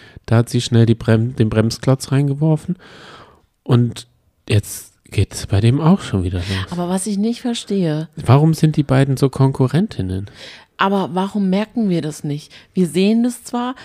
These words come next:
Speaker 2: aber warum suchen die zum Beispiel nie die Konfrontation miteinander? Das verstehe ich überhaupt gar nicht.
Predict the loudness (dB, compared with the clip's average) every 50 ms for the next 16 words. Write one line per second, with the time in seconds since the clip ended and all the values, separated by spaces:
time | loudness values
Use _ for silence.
0 | -20 -20 -14 -8 -4 -2 0 0 0 0 0 -2 0 0 0 2 2 0 0 -4
1 | -10 -20 -20 _ _ _ -2 -2 -2 0 -2 -2 -2 -2 -2 -2 -2 -2 0 0
2 | 0 -2 -2 -4 -6 -4 -2 -2 -2 -2 -2 -2 -2 -2 -2 -2 -4 -4 -4 -4
3 | -6 -6 -6 -4 -2 0 0 0 -2 -4 -6 -8 -6 -6 -8 -8 -8 -8 -10 -10
4 | -8 -8 -8 -6 -6 -8 -8 -8 -8 -10 -8 -8 -8 -8 -10 -10 -12 -10 -10 -10
5 | -10 -10 -12 -16